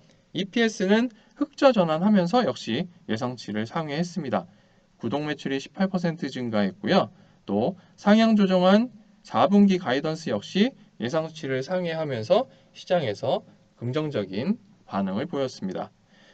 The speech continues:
더불어서 오억 달러 규모의 자사주 매입을 추가로 승인했다는 소식이 전해졌습니다.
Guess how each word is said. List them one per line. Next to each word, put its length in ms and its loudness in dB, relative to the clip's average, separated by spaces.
더불어서 540 2
오억 320 0
달러 280 2
규모의 360 -2
자사주 400 0
매입을 400 0
추가로 560 2
승인했다는 800 2
소식이 400 -4
전해졌습니다. 760 -4